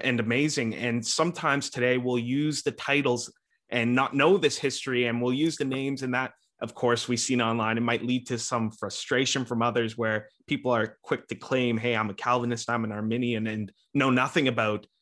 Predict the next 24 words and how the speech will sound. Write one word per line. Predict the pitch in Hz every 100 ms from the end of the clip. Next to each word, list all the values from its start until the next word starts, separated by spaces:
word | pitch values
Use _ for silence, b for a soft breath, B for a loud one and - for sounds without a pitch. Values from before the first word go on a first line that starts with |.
| _ _
where | 127 135
these | 127 120
terms | - 127 117
come | - 127
from | 123 120
and | 110
who | 104 139 139
they | 123
traditionally | 117 - 120 120 127 117
refer | 110 110 120
to. | 120 127 117
And | 107 B B _
perhaps | 151 156 160
that's | 139 139
a | 131
discussion | 120 120 110 113 123
we | 113
could | 110
have | - 113 117
in | 110 107
the |
future, | 107 113 110 110 107
talking | - 113 - 110
about, | 113 107